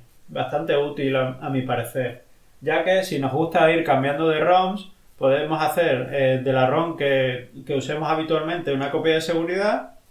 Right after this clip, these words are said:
y con ello la podríamos restaurar, que es el siguiente ítem. Restauramos una copia de seguridad. Como veis, yo tengo aquí de la, de la rom principal que tengo,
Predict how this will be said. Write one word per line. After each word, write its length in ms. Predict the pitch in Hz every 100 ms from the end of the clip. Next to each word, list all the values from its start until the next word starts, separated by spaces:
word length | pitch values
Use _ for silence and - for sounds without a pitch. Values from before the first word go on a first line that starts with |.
| - - - - - - - - - -
y 220 | 170 170
con 220 | 143 131
ello 240 | 151 185 180
la 160 | 143
podríamos 400 | 135 139 160 170
restaurar, 840 | 156 139 - 131 127 120 117 - - - - -
que 120 | 135 135
es 80 |
el 60 | 147
siguiente 540 | - 127 131 135 127
ítem. 360 | 120 117 113 113 - -
Restauramos 920 | 127 123 131 127 139 151 190 214 - - - -
una 320 | 135 147 135
copia 240 | 143 165 165
de 80 | 135
seguridad. 480 | 135 127 123 120
Como 200 | 117 117
veis, 200 | 120 147
yo 120 | 147 143
tengo 220 | 147 139
aquí 500 | 127 160 196 240 - - - - -
de 220 | 139 131 127
la, 580 | 123 117 117 120 - -
de 180 | 131 127
la 160 | 117
rom 200 | 127 135
principal 680 | 151 147 - 160 175 185 190
que 100 | 175
tengo, 640 | 160 185 202 214 269 -